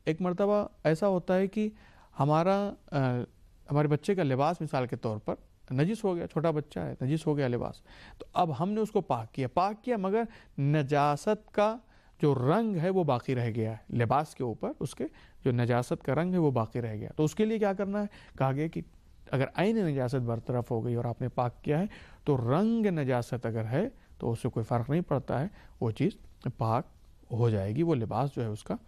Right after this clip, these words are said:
پاک ہو جائے گا۔ اسی طرح سے ایک بہت زیادہ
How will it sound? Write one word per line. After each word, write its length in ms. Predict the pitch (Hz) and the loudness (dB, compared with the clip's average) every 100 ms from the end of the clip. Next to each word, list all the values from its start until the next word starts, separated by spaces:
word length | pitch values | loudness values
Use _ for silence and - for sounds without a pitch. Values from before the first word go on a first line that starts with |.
| - - - | -20 -20 -4
پاک 180 | 120 107 | -4 -4
ہو 100 | - | -12
جائے 140 | - - - | -16 -16 -20
گا۔ 60 | _ - - - - - - - - | _ -20 -20 -20 -20 -20 -20 -8 2
اسی 120 | 175 | 2
طرح 240 | 214 220 220 | 4 0 0
سے 120 | 240 240 - - - - - - | 0 -2 -6 -20 -20 -20 -20 -2
ایک 340 | 190 196 - 202 190 190 - 175 | 0 0 -2 -2 -2 -4 -4 0
بہت 140 | 196 | 2
زیادہ 180 | 202 | 4